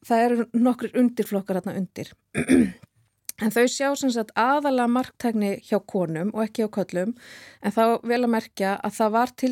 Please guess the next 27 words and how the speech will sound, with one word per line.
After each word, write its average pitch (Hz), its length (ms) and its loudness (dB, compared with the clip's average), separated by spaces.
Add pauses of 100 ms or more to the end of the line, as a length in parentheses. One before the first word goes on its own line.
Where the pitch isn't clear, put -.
dæmis 226 260 0
ekki 240 320 -8
hægt - 480 -4
að, 240 240 0 (800)
uh, 202 400 0 (160)
skoða 233 720 0 (100)
eistnakrabbamein 214 800 -2
vegna 202 160 -2
þess 208 140 0
að - 20 2
það 202 140 -2
voru 220 180 -2
bara 214 220 -6
tíu 226 260 0
þátttakendur 196 640 -4
sem 196 300 -4
höfðu 214 260 0
fengið 220 720 -2 (340)
slíkt - 400 -4
krabbamein 165 460 -4
og - 80 -14
þá 190 80 2
er 208 160 2
það 202 80 2
ekki 202 240 -16
tölfræðilega 208 560 0
marktækt. - 500 -10